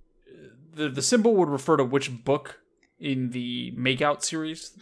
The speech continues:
you were talking about, and then the numbers would be the pages of that book."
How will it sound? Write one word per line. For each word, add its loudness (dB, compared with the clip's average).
you -6
were -2
talking 0
about, 0
and -6
then -6
the -6
numbers 0
would -6
be -6
the -10
pages -8
of -8
that -8
book." -20